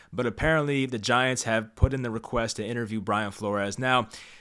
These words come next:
uh, Flores would be fine with me. It wouldn't excite me that much, but I wouldn't hate it either. It's just a wait and see for me. So,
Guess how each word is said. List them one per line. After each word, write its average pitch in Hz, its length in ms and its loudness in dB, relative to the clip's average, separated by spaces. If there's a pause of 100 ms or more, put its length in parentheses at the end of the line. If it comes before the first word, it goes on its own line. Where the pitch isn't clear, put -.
(140)
uh, 127 100 -8
Flores 240 380 8
would 175 120 6
be 147 120 2
fine 135 280 8
with 147 160 2
me. 160 300 2
It 131 160 0
wouldn't 165 240 2
excite 143 460 2
me 151 100 0
that 147 220 2
much, 139 280 0
but 120 120 0
I - 20 2
wouldn't 120 240 -2
hate 131 200 0
it 117 80 0
either. 123 300 0
It's 113 120 0
just 113 180 -6
a 107 60 -2
wait 120 160 0
and 113 100 -8
see 117 220 -4
for 120 120 -6
me. 117 200 -2
So, 104 340 2